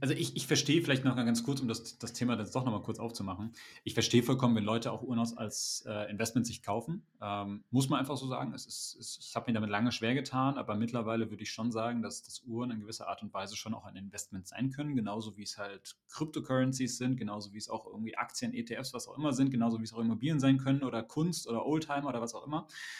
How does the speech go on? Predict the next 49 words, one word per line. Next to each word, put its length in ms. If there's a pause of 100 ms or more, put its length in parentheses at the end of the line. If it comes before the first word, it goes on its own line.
(360)
Ähm, 320
das, 220
das 240
kann 220
schon 180
auf 160
jeden 160
Fall 200
eine, 160
eine 120
Geldanlage 500
sein, 280
definitiv. 580
Und 140
das 100
funktioniert 480
sicherlich 340
auch 80
im 120
gewissen 260
Rahmen, 220
wenn 80
man 100
sich 140
gut 120
auskennt. 440 (320)
Aber 200
natürlich, 440
und 80
das 140
ist 120
halt 220
wie 300
immer, 220
wenn 140
du 80
in 80
irgendwas 360
investierst, 580
du 40
hast 120
halt 100
auch 60
immer 140
ein 40
gewisses 320
Risiko, 540
ne? 260
Und 400